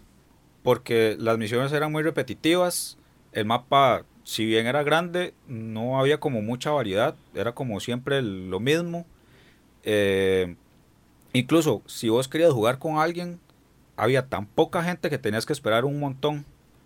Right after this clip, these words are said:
para que alguien se pudiera, o te hiciera el matchmaking. Entonces, con ese juego fue una embarcada grandísima. Y me salvé porque lo vendí a tiempo.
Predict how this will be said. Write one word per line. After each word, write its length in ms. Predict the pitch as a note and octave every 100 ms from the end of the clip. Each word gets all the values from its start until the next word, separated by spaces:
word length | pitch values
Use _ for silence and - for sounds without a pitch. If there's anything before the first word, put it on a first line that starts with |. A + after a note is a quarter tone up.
| _ _
para 200 | A#2 G#2+
que 120 | -
alguien 180 | G2+ B2
se 80 | C3+
pudiera, 380 | C3 G#2 A2+ C3+ - A2
o 240 | F#2+ A2+ -
te 120 | -
hiciera 180 | G#2 B2
el 80 | C3
matchmaking. 580 | C3 C3 C3 B2+ - - _ _ - - _ _
Entonces, 560 | - A2 A#2+ C3+ C3+ - _ _ _ _
con 220 | - B2+
ese 140 | C#3+ F3
juego 280 | E3+ F3+ E3
fue 160 | D#3+
una 300 | E3+ F3 F3
embarcada 480 | F3 A2 - D3 D#3+
grandísima. 560 | B2+ G#2 C#3 - F#2+ F#2+ _ _ _ _ _ _ -
Y 260 | C#3+ E3 D#3+
me 120 | D#3+
salvé 280 | D#3+ D#3+ E3+
porque 720 | F3+ E3+ - A2+ G#2 G2 F#2
lo 160 | G#2 G#2+
vendí 280 | G2+ F#2 A2
a 100 | A2
tiempo. 320 | D#3+ E3+